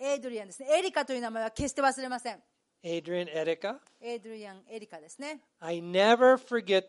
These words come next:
Speaker 2: the name Daniel Sean Suguru.
Speaker 1: そして私はダニエル・ショーン・スグルという名前は絶対に忘れません。
Speaker 2: Do you know why?
Speaker 1: どうしてかわかりますか？
Speaker 2: Because I have an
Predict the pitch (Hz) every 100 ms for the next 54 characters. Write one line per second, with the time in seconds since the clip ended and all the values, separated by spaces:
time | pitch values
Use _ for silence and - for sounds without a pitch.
0 | - 175 175 170 165 160 156 165 175 185
1 | 196 196 180 - 190 185 185 185 - 185
2 | 170 185 208 311 262 - 254 277 254 277
3 | 277 294 294 262 208 269 302 277 240 214
4 | 202 277 269 226 - 247 226 339 339 302
5 | 269 254 233 226 - _ _ 202 302 302
6 | 359 330 302 294 285 269 262 202 _ _
7 | - 190 190 208 208 262 320 339 254 349
8 | 370 302 262 254 269 269 262 208 220 294
9 | _ _ _ _ - 160 185 175 165 180
10 | 175 170